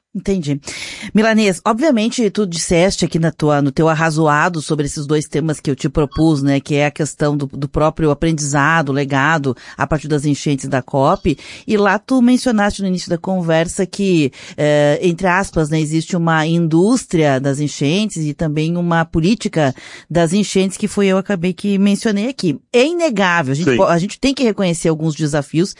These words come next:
Speaker 1: esses são alguns deles, né, aquilo que a gente não compreende ainda, e tem também situações que são avanços. Por exemplo, a gente tem que reconhecer que a, a própria questão do E S G, eh, ao mundo corporativo trouxe uma dimensão do meio ambiente que talvez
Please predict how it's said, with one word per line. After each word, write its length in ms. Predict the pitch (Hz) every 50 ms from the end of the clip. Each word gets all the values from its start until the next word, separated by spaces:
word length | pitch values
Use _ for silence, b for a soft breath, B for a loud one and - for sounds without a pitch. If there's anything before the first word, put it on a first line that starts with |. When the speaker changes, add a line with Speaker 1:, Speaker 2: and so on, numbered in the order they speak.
| B B B
Speaker 1:
esses 280 | 165 165 156 175 156
são 160 | - 160 139 147
alguns 340 | 147 143 135 147 147 139
deles, 400 | 131 147 135 131 170 214 247 190
né, 220 | 151 147 147 160 160 B B B B
aquilo 300 | - 156 143 175 160 160
que 80 | 170
a 40 | 165
gente 140 | 156 156 156
não 140 | 160 160 147
compreende 640 | - 156 151 143 - 151 143 143 143 143 143 185
ainda, 340 | 175 156 156 185 220 254 B B B B B B B
e 80 | 320 320
tem 180 | - 311 320 330
também 280 | - 392 359 269 277
situações 640 | 285 302 - 320 277 - 294 269 - 269 269 262 -
que 100 | - 262
são 180 | - 294 285
avanços. 640 | 330 370 320 233 208 254 262 254 226 196 - 156 -
Por 200 | - 196 196 208
exemplo, 360 | 208 175 170 165 151 143 165
a 20 |
gente 220 | 156 214 214 - -
tem 140 | 247 247
que 100 | 262 277
reconhecer 640 | 262 233 - 220 202 185 170 165 - - - 156 170
que 180 | 185 - 175 156
a, 140 | - 156 156 -
a 100 | - 151
própria 360 | - - 165 175 208 - 277
questão 280 | - 233 208 - - 196
do 140 | 180 170 175
E 180 | 170 170 180 180
S 300 | 175 190 180 - - 185
G, 380 | 151 143 143 151 170 202 202 B B B B B B B B
eh, 120 | - 190 - -
ao 240 | 156 190 233 269
mundo 300 | 247 220 214 208 185 180
corporativo 840 | - 175 170 160 - 160 151 147 143 - - - 170 190 226 214 208
trouxe 520 | 208 - - 208 196 208 269 247 - - 240
uma 160 | 214 208 196
dimensão 640 | 160 190 208 208 214 208 190 - - - 185 220 226
do 100 | 247 208
meio 220 | 185 185 190 185
ambiente 500 | 180 165 170 165 160 170 202 202 - 254
que 100 | - 262
talvez 720 | - - 254 247 226 196 175 170 170 175 208 269 247 -